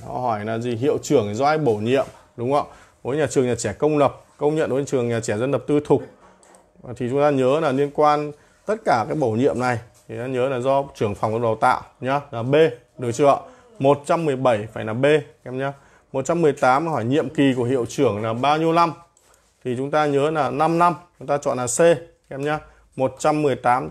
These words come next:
chọn là C. Một trăm mười chín hỏi là sau năm năm thì hiệu trưởng được đánh giá và có thể, chúng ta nhớ phải chọn là C. Đó là bổ nhiệm lại hoặc công nhận lại. Thì chúng ta thấy một trăm mười chín chúng ta chọn là C.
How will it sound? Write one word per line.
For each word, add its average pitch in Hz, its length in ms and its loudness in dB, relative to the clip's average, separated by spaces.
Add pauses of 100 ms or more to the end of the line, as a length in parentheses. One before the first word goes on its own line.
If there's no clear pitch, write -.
chọn 113 140 -4
là 113 100 -4
C. - 140 -4 (840)
Một 135 160 -2
trăm 170 160 0
mười 151 160 4
chín 190 320 2 (200)
hỏi 131 220 -6
là 110 80 -6
sau 170 280 0
năm 175 140 0
năm 170 200 0
thì 139 140 -2
hiệu 135 160 -2
trưởng 107 280 -4
được 110 120 -4
đánh 139 180 -2
giá 151 120 -2
và 151 80 -4
có 139 120 0
thể, 123 260 -2
chúng 107 80 -4
ta 120 40 -4
nhớ 123 160 -4
phải 143 80 -6
chọn 131 180 -4
là 123 100 -4
C. - 120 -6 (680)
Đó 135 60 -10
là 135 100 -2
bổ 123 220 4
nhiệm 113 300 -2
lại 120 200 -2
hoặc 120 140 -8 (100)
công 160 180 -4
nhận 127 140 -6
lại. 120 200 -4 (100)
Thì 113 80 -12
chúng 127 80 -10
ta 127 80 -10
thấy 123 140 -4
một 120 240 -4
trăm 139 180 -4
mười 120 200 -2
chín 151 360 0
chúng 147 180 -10
ta 139 220 -2
chọn 113 320 -4
là 113 220 -4 (240)
C. - 40 -2